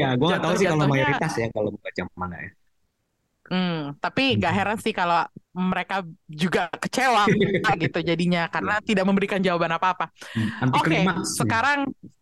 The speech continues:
Speaker 2: nah itu dia, anti klimaks, betul. Eh, nah itu sekarang, eh, kita s-, tutup chapter Alice in
Speaker 1: <laughs>
Speaker 2: Borderland sebelum kita misu-misu lebih jauh.
Speaker 1: <laughs>
Speaker 2: Eh, terus kita akan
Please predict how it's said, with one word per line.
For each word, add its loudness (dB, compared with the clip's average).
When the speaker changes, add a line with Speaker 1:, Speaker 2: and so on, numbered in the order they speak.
Speaker 2:
nah 4
itu 0
dia, 2
anti 0
klimaks, -2
betul. 2
Eh, 4
nah 4
itu -2
sekarang, 2
eh, 0
kita -2
s-, -16
tutup 0
chapter -2
Alice 0
in 2
Speaker 1:
<laughs> 2
Speaker 2:
Borderland 0
sebelum 2
kita -4
misu-misu 0
lebih 0
jauh. 2
Speaker 1:
<laughs> -4
Speaker 2:
Eh, 2
terus 2
kita 0
akan 0